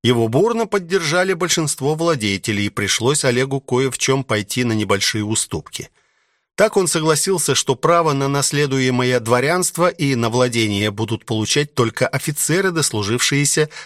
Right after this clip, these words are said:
до полковников. Остальным офицерам придётся довольствоваться дворянством личным. Но это была единственная уступка, на которую император пошёл.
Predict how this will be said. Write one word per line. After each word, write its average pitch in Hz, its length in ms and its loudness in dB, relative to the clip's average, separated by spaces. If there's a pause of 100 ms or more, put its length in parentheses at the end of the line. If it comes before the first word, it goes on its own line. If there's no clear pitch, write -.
до 147 180 2
полковников. - 840 -6 (680)
Остальным 208 480 2
офицерам 190 520 0
придётся 143 460 0
довольствоваться 147 840 0
дворянством 127 840 0
личным. 90 600 -2 (520)
Но 135 180 4
это 160 260 0
была 127 340 0 (200)
единственная 104 840 -2
уступка, - 600 -2 (240)
на 127 140 2
которую 117 580 0
император 107 560 -2
пошёл. - 420 -4